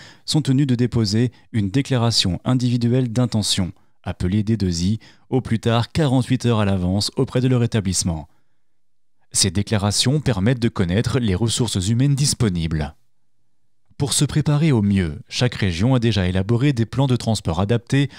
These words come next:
en fonction du nombre d'agents disponibles et des axes principaux. Avant le début de la grève, lorsque toutes les déclarations d'intention ont été recensées, le plan de transport est défini pour chaque région et chaque type de train.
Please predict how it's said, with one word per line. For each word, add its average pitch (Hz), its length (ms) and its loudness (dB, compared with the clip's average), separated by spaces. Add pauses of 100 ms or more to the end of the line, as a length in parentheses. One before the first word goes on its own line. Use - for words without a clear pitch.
(240)
en 120 140 2
fonction 151 460 0
du 123 120 0
nombre 135 320 2
d'agents 123 380 2
disponibles 120 760 0
et 156 80 -2
des 131 240 2
axes 127 240 0
principaux. 101 720 -4 (1120)
Avant 131 280 2
le 117 160 4
début 110 360 0
de 110 80 0
la 90 160 0
grève, 82 360 0
lorsque 85 460 -2
toutes 156 220 0
les 113 80 2
déclarations 117 560 0
d'intention 110 500 0
ont 98 60 -2
été 87 260 -2
recensées, 120 560 0 (300)
le 117 200 0
plan 139 320 0
de 131 120 2
transport 131 500 0
est 135 60 0
défini 120 420 2
pour 113 240 -2
chaque - 240 -2
région 98 420 0 (240)
et 107 120 -2
chaque - 340 -2
type 135 180 -2
de 120 120 2
train. 78 400 -4